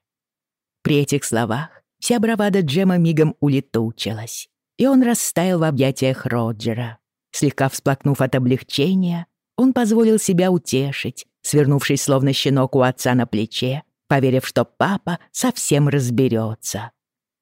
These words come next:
"И папа непременно разберётся, чёрт побери", пообещал про себя Роджер,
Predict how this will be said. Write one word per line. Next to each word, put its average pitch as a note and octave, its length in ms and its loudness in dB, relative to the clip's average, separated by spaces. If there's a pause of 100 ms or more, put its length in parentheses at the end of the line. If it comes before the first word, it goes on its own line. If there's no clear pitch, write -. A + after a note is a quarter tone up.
"И D3+ 100 -4
папа B3+ 340 -2
непременно G#3 800 4
разберётся, C#3 960 -2 (240)
чёрт B2 260 -2 (100)
побери", B2 560 0 (300)
пообещал B2 480 0
про - 160 -2
себя B2 340 0
Роджер, A#2+ 640 -4